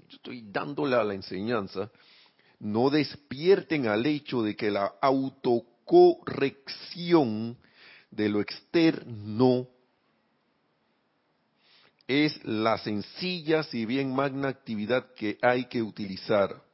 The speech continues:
El ser externo de cada uno tiene que ser conquistado y no hay forma de escapar de este hecho.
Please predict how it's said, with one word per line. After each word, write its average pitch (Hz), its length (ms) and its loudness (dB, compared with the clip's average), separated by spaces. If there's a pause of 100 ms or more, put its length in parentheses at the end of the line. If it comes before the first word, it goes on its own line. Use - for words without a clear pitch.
(640)
El 110 160 -4
ser 175 240 2
externo 160 800 0 (240)
de 113 160 -2
cada 143 260 2
uno 156 280 2
tiene 151 420 -4
que 127 100 -4
ser 143 420 -2
conquistado 117 1160 0 (240)
y 110 220 -4
no 117 160 0
hay 131 160 0
forma 151 580 2
de 123 80 2
escapar 117 640 0
de 113 160 -2
este 113 340 -4
hecho. 127 480 -4